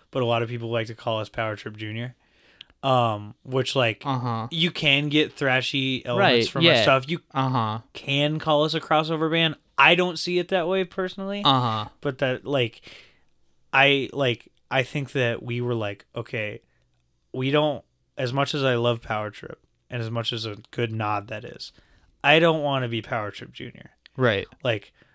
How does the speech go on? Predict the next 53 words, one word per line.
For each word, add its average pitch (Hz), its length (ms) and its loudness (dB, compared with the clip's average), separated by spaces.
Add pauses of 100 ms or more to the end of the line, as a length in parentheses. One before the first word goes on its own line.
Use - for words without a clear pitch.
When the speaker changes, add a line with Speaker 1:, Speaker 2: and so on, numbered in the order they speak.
(140)
Speaker 1:
we 139 140 -2
can 151 160 -4
keep, 165 360 -2
like, 139 260 2
the 131 180 -6
elements 131 460 0
that 98 100 -6
we 110 120 -6
like 110 340 -2
from 139 340 -4
that. 185 260 0 (380)
We 135 100 -2
can 123 120 -2
also 127 260 -2
incorporate 120 520 -4
all 120 200 -2
this 110 220 -4
other 127 200 -2
stuff 113 280 -6
over 107 180 -6
here 110 240 -4
that 104 140 -8
we 104 280 -14 (200)
also 123 360 0
love. 101 360 -10
Like, 131 200 -2
we 147 80 8
also, 139 460 6
we 135 140 2
all 131 240 6
love 117 240 2
death 107 240 -4
metal. 107 320 -10 (200)
Speaker 2:
Yeah. 117 320 0
Speaker 1:
Like, 110 440 -2 (420)
we're, 110 460 -4
like, 110 260 -8
we're 113 100 -4
all 117 120 2
big 123 180 0
death 113 240 -2
metal 110 140 -6
heads. 110 340 -10 (400)
We 127 80 -2
all 117 180 4
love, 113 260 2
like, 110 260 -6
nineties, 110 520 -4
like, 107 160 -8
hardcore 107 560 -4
and 107 100 -8
metal, 107 380 -4
like, 104 300 -10